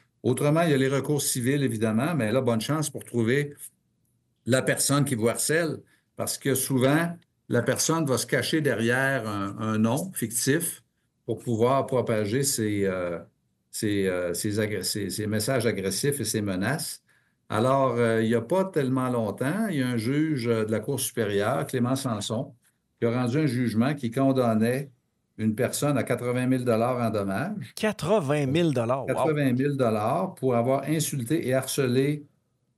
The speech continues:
Speaker 1: sur, sur le réseau, euh, social TikTok.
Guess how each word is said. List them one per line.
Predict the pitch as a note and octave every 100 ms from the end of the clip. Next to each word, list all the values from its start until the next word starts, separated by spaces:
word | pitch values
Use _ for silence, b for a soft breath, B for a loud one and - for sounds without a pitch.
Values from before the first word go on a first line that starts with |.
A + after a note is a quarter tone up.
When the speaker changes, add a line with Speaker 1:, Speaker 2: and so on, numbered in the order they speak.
| _ _ -
Speaker 1:
sur, | - B2 G#2+ A2 A2
sur | G#2 C3+
le | A#2+
réseau, | A2+ G#2+ G#2 B2+ B2+
euh, | A2
social | A2 G#2 C3 A#2
TikTok. | - A2 - A2+ C#3 -